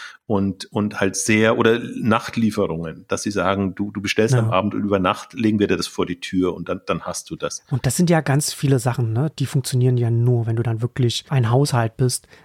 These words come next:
Speaker 2: der permanent bestellt, der das als einen, als, als, als eine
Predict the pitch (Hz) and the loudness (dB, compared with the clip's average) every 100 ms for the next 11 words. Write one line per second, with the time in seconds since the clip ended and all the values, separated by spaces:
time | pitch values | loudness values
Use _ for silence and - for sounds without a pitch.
0 | _ 120 - - 123 117 123 - 131 - | _ -4 0 2 4 4 2 0 -4 0
1 | 127 117 123 - 117 117 - 147 120 123 | 0 0 0 0 2 2 0 -2 0 0
2 | 113 131 123 - 185 151 - - - - | 0 0 -2 -2 -2 -2 -2 -8 -10 -6
3 | 139 123 | -2 0